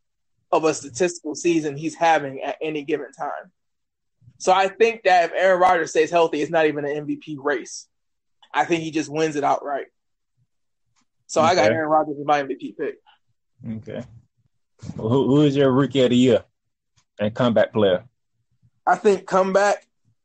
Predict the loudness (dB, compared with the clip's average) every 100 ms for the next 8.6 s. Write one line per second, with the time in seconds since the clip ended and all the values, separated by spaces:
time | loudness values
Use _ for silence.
0 | -2 2 2 0 0 0 0 -2 -2 -4
1 | -10 -12 -16 -10 -8 -8 _ _ _ _
2 | _ _ _ _ -10 -6 -6 -6 -2 0
3 | 0 -2 -6 -2 -2 0 0 0 -6 -6
4 | -6 -6 -6 0 0 0 -4 -6 -2 -2
5 | 0 -2 -4 -6 -10 -10 -10 -10 -10 -10
6 | -12 -14 -18 -20 _ _ _ _ _ _
7 | _ _ -2 0 0 0 0 2 0 0
8 | 2 2 2 -4 -6